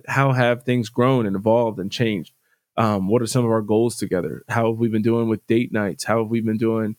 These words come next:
uh, with serving each other, right? And, and it's, it's awesome to just take time to evaluate that. We talk about with each other. She's the only one that I really talk about the relationship with. There's times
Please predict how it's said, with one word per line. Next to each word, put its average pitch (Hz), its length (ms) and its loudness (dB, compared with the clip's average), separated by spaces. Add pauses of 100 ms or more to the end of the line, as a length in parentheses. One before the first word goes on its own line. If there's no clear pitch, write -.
(380)
uh, 107 240 0
with 104 120 -4
serving 123 480 0
each 101 160 -4
other, 92 180 -2
right? 104 320 -2 (320)
And, 107 320 0 (100)
and 110 300 -2 (240)
it's, - 360 -4 (100)
it's 113 200 -4
awesome 139 360 2
to 127 120 0
just 110 200 -4
take 110 160 0
time 113 200 0
to 104 120 -4
evaluate 131 500 0
that. 135 200 0
We - 80 -6
talk 113 180 -4
about 113 200 0
with 104 140 -4
each - 220 0
other. 170 320 2 (720)
She's 180 240 2
the 180 80 4
only 170 140 4
one 151 180 4
that 135 120 4
I 123 40 4
really 123 260 2
talk 120 300 0
about 131 200 2
the 135 60 2
relationship 127 440 0
with. 120 320 2
There's 101 200 -2
times 135 540 2